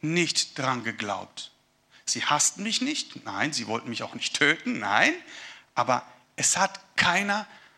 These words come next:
an meinen Traum geglaubt. Und es gibt nichts Schlimmeres, wenn du, wenn du jemanden hast, der nicht an dich glaubt. Das gibt dir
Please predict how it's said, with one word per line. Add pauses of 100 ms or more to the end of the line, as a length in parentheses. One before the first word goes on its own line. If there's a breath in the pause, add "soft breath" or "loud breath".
(220 soft breath)
an
meinen (140)
Traum (420)
geglaubt. (1160 loud breath)
Und
es
gibt
nichts
Schlimmeres, (920)
wenn
du, (360)
wenn
du
jemanden
hast,
der
nicht
an
dich
glaubt. (260 loud breath)
Das
gibt
dir